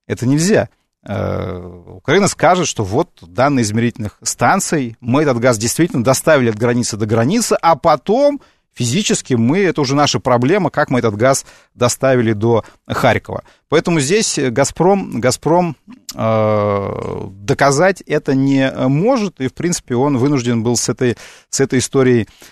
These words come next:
э, согласиться. Э, еще вот тут из, из обвинений будем все откровенно читать. Э, значит, э, сплошная ложь. Вы,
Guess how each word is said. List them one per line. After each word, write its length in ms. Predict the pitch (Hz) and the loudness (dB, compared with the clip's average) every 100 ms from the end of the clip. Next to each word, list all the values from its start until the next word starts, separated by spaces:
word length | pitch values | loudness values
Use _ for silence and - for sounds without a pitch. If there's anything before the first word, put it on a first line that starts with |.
| _ _ | _ _
э, 880 | 120 117 113 110 110 113 113 113 120 | 0 2 4 4 2 2 0 -2 -4
согласиться. 840 | - 170 170 190 - 151 - 90 85 _ _ - - _ - | -2 2 2 2 0 -6 -6 -8 -10 _ _ -20 -20 _ -2
Э, 640 | 113 113 113 110 113 - - - - - | 2 4 4 2 0 -4 -10 -14 -18 -6
еще 320 | 147 - 214 | -4 2 2
вот 100 | 196 | 2
тут 180 | 185 - | 0 -4
из, 380 | 151 135 151 170 | -6 -2 0 0
из 200 | 190 226 | 2 2
обвинений 480 | 202 233 196 143 | 4 4 4 2
будем 260 | 127 147 135 | 2 0 0
все 200 | - 151 | 0 0
откровенно 460 | 127 123 127 120 117 | 0 0 0 2 -2
читать. 500 | - - 208 - - | -4 -2 -2 -2 -6
Э, 460 | - 123 113 113 | -2 0 2 0
значит, 420 | 113 113 - 117 - 110 | 0 -4 -6 -10 -10 -6
э, 400 | 104 104 101 101 | -4 -2 -4 -8
сплошная 680 | - 135 127 147 151 135 127 | -6 -2 -2 -2 0 2 2
ложь. 600 | 120 143 196 202 - - | 2 2 2 2 0 -2
Вы, 240 | 131 123 | -2 -4